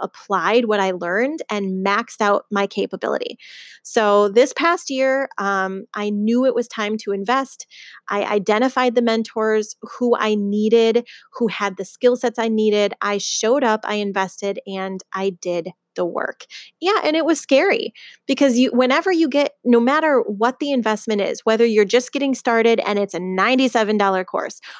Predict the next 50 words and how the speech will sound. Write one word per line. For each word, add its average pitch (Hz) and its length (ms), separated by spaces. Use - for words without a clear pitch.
or 233 140
maybe, 254 560
you 247 100
know, 220 140
you've 214 180
been 214 160
in 294 120
it - 120
for 226 160
a 220 60
bit 202 240
and 214 100
you're 208 140
investing 214 480
at 226 100
the 262 100
one 285 220
thousand 202 360
dollar 170 280
level - 300
or 120 100
the - 120
ten 294 260
thousand 202 320
dollar 180 240
level, - 240
or 262 120
maybe 254 320
you've 285 200
been 262 120
in 262 140
business 254 300
for 247 120
a 226 80
long 220 500
ass 208 220
time 196 400
and 214 260
you're 254 360
gonna 247 220
invest 208 480
in 247 80
a 233 80
hundred 311 440
thousand 190 320
dollar 185 240
mastermind. 180 560
It 320 100
doesn't 359 300
matter 220 580